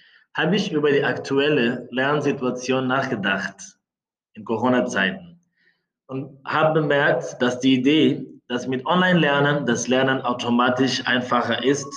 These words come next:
nicht immer stimmt. Man sagt, mit Online-Lernen muss man nicht mehr zu bestimmten Zeiten an bestimmten Orten sein,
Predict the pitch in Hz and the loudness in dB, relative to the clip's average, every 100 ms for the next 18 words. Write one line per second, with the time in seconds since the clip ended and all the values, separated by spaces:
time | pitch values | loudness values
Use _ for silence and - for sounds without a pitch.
0 | - - - _ _ _ _ _ _ 143 | -18 -20 -20 _ _ _ _ _ _ 0
1 | 190 92 139 147 151 - 113 98 95 - | 2 2 0 0 0 -2 -4 -4 -6 -12
2 | - _ _ _ _ _ _ _ _ 123 | -18 _ _ _ _ _ _ _ _ -2
3 | 151 139 165 - - - - 117 135 160 | 2 2 2 2 -2 -10 -10 -6 0 2
4 | 170 165 143 139 135 139 143 143 160 156 | 4 4 4 4 2 2 2 2 2 2
5 | - 156 147 147 131 120 113 156 170 175 | 0 0 0 2 0 -2 -2 0 2 2
6 | 165 151 147 131 - - - - 110 107 | 2 2 2 2 -2 -10 -12 -12 -10 -8
7 | - 139 131 131 117 120 113 104 95 98 | -4 -4 -4 -6 -2 -2 -2 -8 -12 -6
8 | 98 95 | -4 -4